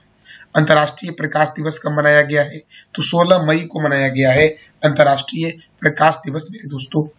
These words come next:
मेरे प्यारे दोस्तों, अब हम शुरू करते हैं आज का महत्वपूर्ण current affair। और आज का हमारा पहला प्रश्न है, India स्किल्स दो हज़ार चौबीस का आयोजन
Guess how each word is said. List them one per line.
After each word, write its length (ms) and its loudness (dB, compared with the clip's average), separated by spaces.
मेरे 160 4
प्यारे 240 4
दोस्तों, 420 -10
अब 100 2
हम 140 2
शुरू 160 0
करते 300 -2
हैं 240 0
आज 220 0
का 160 -2
महत्वपूर्ण 680 -8
current 240 0
affair। 440 0
और 100 4
आज 260 -2
का 140 -2
हमारा 280 -2
पहला 300 0
प्रश्न 280 -6
है, 300 0
India 560 0
स्किल्स 600 -6
दो 200 0
हज़ार 160 2
चौबीस 300 0
का 140 2
आयोजन 560 -2